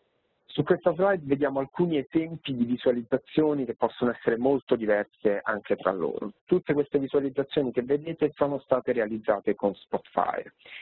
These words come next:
e, come, eh, facilmente immaginiamo, già solo vedere i dati in questo modo fornisce tante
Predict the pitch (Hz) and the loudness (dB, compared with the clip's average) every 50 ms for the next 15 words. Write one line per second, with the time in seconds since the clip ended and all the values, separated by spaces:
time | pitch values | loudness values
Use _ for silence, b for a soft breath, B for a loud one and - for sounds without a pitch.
0 | B B B B B B B - 156 143 110 - _ _ - - 151 147 135 123 | B B B B B B B 2 2 2 2 -2 _ _ 0 2 2 2 2 -2
1 | 117 110 104 85 - _ - 113 104 101 98 98 95 92 85 85 82 - - 107 | -2 -2 -2 -4 -6 _ -4 -2 -2 0 -2 -2 -4 -4 -6 -6 -8 -4 -4 -4
2 | - - 110 101 104 120 117 107 - 110 101 98 101 98 - - 139 127 104 98 | -4 -2 -2 0 2 2 2 2 0 -2 0 0 -2 -2 0 0 0 2 2 0
3 | 104 107 107 107 104 - - 120 110 - 147 143 - - 151 139 127 120 113 113 | 0 0 0 0 -2 -2 -6 -2 2 2 2 2 0 0 0 0 0 -2 0 2
4 | 127 123 120 139 135 123 110 101 98 95 92 95 - - 113 101 101 104 98 92 | 0 2 2 2 2 2 2 0 0 -2 -4 -4 -6 -4 -4 0 0 0 0 0
5 | 90 85 - _ 92 92 92 92 - - 110 98 - - 107 - - - 113 107 | -2 -6 -10 _ -14 -10 -10 -10 -10 -8 -10 -10 -2 -2 -2 -2 0 -2 -2 0
6 | 98 95 95 95 101 - - 113 107 104 104 107 101 - - - - 110 104 - | 0 0 -2 -2 -4 -4 0 0 0 2 0 -2 -2 -2 -2 0 0 -2 -2 -2
7 | _ - 104 101 101 101 95 - - 98 98 | _ -2 -2 -2 -2 -6 -4 -2 0 0 0